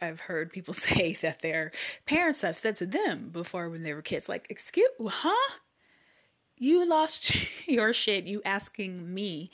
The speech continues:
to help you find it. And you're saying if I can't find it, you're gonna beat my ass." Black people, that's abuse. That's abuse, and that's abusive language.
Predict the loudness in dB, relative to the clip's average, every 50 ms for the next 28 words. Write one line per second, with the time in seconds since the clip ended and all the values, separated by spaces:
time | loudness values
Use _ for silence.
0 | -16 -18 -16 -16 -16 -18 -20 -20 _ _ -4 -2 0 0 -2 -2 -2 -4 -6 -6
1 | -4 -2 -2 -2 -2 -4 -6 -8 -8 -10 -10 -12 _ _ _ _ _ -20 -20 _
2 | _ _ _ _ _ _ _ _ _ _ _ _ -20 _ _ -6 -6 -4 -4 -6
3 | -6 -6 -6 -6 -6 -4 -4 -4 -6 -6 -6 -4 -4 -2 -2 -2 -4 -6 -6 -6
4 | -6 -8 -8 -6 -6 -6 -6 -6 -6 -6 -6 -6 -6 -10 _ _ -12 -10 -10 -10
5 | -8 -8 -8 -8 -8 -6 -6 -6 -6 -6 -6 -8 -8 -10 -10 -12 -12 -14 -16 _
6 | _ _ -20 -20 -20 -20 -20 -20 -20 -20 _ _ _ _ _ _ _ _ _ _
7 | _ 2 2 2 2 0 2 4 4 4 6 6 4 6 6 4 0 -4 -8 _
8 | -20 -20 _ _ _ _ _ _ _ _ _ _ _ _ _ _ _ _ _ _
9 | 0 0 0 2 0 0 0 2 2 4 6 8 8 6 4 2 0 -2 -2 -2
10 | -4 -4 -8 -10 _ _ _ _ _ _ _ _ _ _ _ _ _ _ _ _
11 | _ _ _ _ _ _ _ _ _ -4 -2 0 -2 -4 -2 2 4 4 6 6
12 | 4 4 2 -2 -2 -2 -2 0 0 0 2 0 -2 -2 0 0 2 2 0 -2
13 | -2 -2 -2 -2 -2 -2 -2 -2 -4 -2 -2 -2 -2 -2